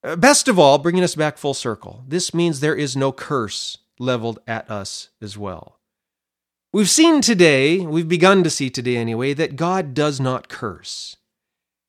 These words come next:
He doesn't curse the serpent. It's not here. He says, "Serpent, because of what you've done, you are diminished more than all the beasts of the field." That's what this means.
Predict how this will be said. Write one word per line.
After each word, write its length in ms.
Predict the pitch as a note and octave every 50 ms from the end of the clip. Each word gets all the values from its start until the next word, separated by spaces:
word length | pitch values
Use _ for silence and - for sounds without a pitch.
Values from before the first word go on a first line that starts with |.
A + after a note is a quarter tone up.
| _
He 100 | - G3+
doesn't 280 | G3+ B3+ C4 D4 D4 -
curse 260 | - A#3 C4+ C#4 -
the 120 | - G#3
serpent. 360 | F3 - - B2 A2 C#3+ F#3+ A3+
It's 160 | - - -
not 240 | A#3+ B3 A#3+ G#3+ E3
here. 280 | F3+ F3+ E3 B2 F#2+
He 120 | A2 D#3 G3+
says, 500 | - - A#3 A#3+ B3 B3 A3 - - - _
"Serpent, 500 | - - - G3 A3 G#3+ B3+ C#4 C4+ G#3
because 320 | F3 E3 - G#3+ A3+ G#3
of 80 | G#3+ G3
what 140 | G#3 G#3+ G3+
you've 180 | G#3+ A3+ G3+
done, 320 | F3+ G3+ G#3 A#3 B3+ A3 F3+
you 160 | F#3 G#3+ A3
are 160 | G#3 G#3+ G#3+
diminished 720 | F#3+ G3+ G#3+ A3 B3 C4+ C4 F3+ A#2 - - - - - - _ _ _ _
more 420 | D#3+ F3 F#3+ G#3 G#3 F3+ D#3 - - _ _ _ _ _ _ _
than 140 | D#3 F3+ F#3
all 260 | G3 G#3 G#3+ G#3+ G#3
the 100 | F3+ F#3
beasts 320 | E3+ D#3 F#3 F3+ F3 - -
of 120 | D#3+ C#3+
the 100 | C#3+ C#3
field." 460 | - C#3+ C3+ A#2 G#2 D#2+ - _ _ _ _ _ _ _ _ _
That's 200 | - E3 E3 -
what 100 | G3 F#3+
this 180 | F#3 G3 F#3+ -
means. 680 | - G3+ A3+ A#3 G#3 C3 G2+ F#2 F#2 - - - -